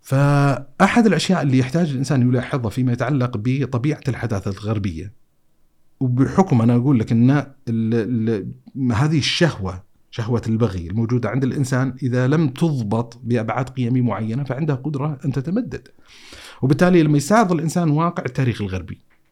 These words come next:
سيجد مثلا، عندك مثلا الإبادة اللي حصلت مثلا للهنود الحمر، على سبيل المثال في، في أمريكا، الملاحقات.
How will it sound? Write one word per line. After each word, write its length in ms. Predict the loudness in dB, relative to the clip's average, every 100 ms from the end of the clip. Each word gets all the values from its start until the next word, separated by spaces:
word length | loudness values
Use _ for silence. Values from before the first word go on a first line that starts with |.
| _ _
سيجد 380 | 0 2 4 4
مثلا، 420 | 2 2 0 0
عندك 260 | 0 0 0
مثلا 400 | 0 0 0 -2 -6 -20 _ _ _ -6
الإبادة 420 | 0 2 4 4 2
اللي 120 | 0
حصلت 360 | -4 -4 -2
مثلا 280 | -2 0 0
للهنود 340 | 0 0 0 -2
الحمر، 360 | -6 -6 -6 -10 _ _ -12
على 60 |
سبيل 200 | -10 -10
المثال 300 | -10 -8 -8 -10
في، 240 | -8 -8
في 180 | -6 -2
أمريكا، 340 | 2 2 0
الملاحقات. 560 | -6 -4 -4 -4 -4 -6